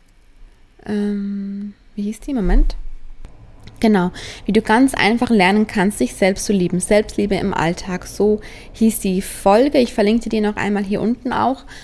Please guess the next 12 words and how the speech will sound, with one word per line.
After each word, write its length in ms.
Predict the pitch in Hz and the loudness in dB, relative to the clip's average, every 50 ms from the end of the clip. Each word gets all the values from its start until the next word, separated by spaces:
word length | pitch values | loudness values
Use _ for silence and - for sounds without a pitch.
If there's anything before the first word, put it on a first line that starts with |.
| - - - - - - - | -20 -20 -18 -16 -14 -6 -2
Denn 420 | - 214 208 214 214 214 214 190 - - - - - - - | 0 2 2 2 0 0 -2 -6 -8 -12 -20 -20 -20 -14 -6
ja, 180 | - 262 294 - | -2 0 0 0
am 120 | - - | 0 2
Ende 220 | - 262 262 269 | 4 4 4 4
ist 80 | 254 254 | 4 0
es 120 | 262 262 | 0 0
auch, 200 | 262 - 254 - - - - - - - | 0 -2 -2 -4 -10 -18 -20 -20 -16 -10
auch 120 | - 262 | -6 -4
einfach 200 | 269 254 254 - | -2 -4 -4 -4
Selbstliebe. 720 | - - 254 311 320 - - - - - 190 190 185 - - - | 0 0 0 0 0 -4 -8 -6 -4 -4 -2 -4 -4 -4 -2 -4
Also 280 | 220 208 226 226 220 220 - - - - - - - - - - - - | -2 0 0 -2 -4 -4 -10 -20 -20 -20 -20 -20 -20 -20 -20 -18 -8 0
Lebendigkeit 1160 | - 240 202 208 240 254 285 302 302 - - - - - - 208 165 139 120 120 117 - - | 0 2 4 4 4 4 4 4 2 2 0 -2 -8 -8 -4 -2 -2 -2 -2 -2 -8 -12 -10